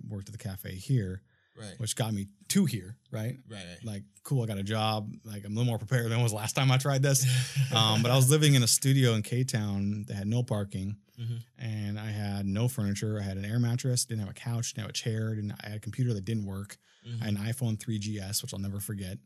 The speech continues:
Speaker 2: Right.
Speaker 1: It was the last iPhone I ever owned. Um, and I would watch YouTube videos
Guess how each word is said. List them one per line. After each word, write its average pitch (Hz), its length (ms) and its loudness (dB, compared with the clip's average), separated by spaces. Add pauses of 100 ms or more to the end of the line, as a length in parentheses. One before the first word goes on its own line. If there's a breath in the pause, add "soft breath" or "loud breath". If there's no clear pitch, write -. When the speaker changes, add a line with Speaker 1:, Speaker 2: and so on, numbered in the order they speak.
(140)
Speaker 2:
Right. 101 120 -16
Speaker 1:
It 110 220 -10
was 123 80 -6
the 101 60 0
last 107 180 0
iPhone 104 280 -4
I 101 40 -4
ever 101 180 -6
owned. 101 240 -6 (360 soft breath)
Um, 107 580 0 (100)
and 104 460 -2 (180)
I 110 680 -2
would 110 160 -4
watch 104 380 -2
YouTube 110 300 -2
videos 98 600 -4